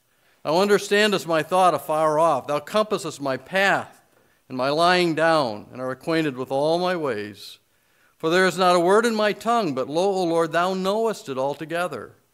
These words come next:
Thou hast beset me behind and before, and laid thine hand upon me.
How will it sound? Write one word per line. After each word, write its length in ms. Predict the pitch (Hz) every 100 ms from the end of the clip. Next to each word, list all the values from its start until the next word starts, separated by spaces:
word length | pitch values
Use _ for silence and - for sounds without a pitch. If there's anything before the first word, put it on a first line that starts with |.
| _ _ _ _ -
Thou 200 | 151 160
hast 180 | 156
beset 400 | 156 156 190 185
me 100 | 175
behind 560 | 180 156 147 170 185 185
and 100 | 151
before, 460 | 139 - 165 185 190
and 140 | 143
laid 200 | 156 156
thine 220 | 156 147
hand 260 | 151 165 165
upon 360 | 151 156 156
me. 220 | 156 170